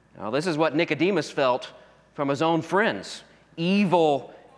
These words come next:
imposters, religious elite in that day. He couldn't even ask a logical scriptural question to Jesus. He had to hide in the shadow of night and go to Jesus and ask questions.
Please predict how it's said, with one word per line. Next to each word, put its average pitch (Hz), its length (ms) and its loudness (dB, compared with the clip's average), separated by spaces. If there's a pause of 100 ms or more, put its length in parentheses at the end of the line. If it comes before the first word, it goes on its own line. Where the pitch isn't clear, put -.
(220)
imposters, 151 1000 0
religious 160 500 0
elite 143 360 -2
in 127 100 -4
that 120 180 -4
day. 139 320 -4 (380)
He 208 140 -2
couldn't 233 360 2
even 196 200 2
ask 180 360 0
a 160 60 2
logical 190 580 2
scriptural 202 520 0
question 196 400 0
to 139 80 0
Jesus. 123 300 -4 (180)
He 151 100 -2
had 165 200 2
to 123 80 0
hide 135 500 0 (840)
in 110 60 -14
the 107 60 -6
shadow 156 360 2
of 123 80 2
night 131 340 2
and 107 100 -6
go 135 140 4
to 131 80 2
Jesus 117 300 -6
and 117 80 -4
ask 131 240 -4
questions. 135 680 -6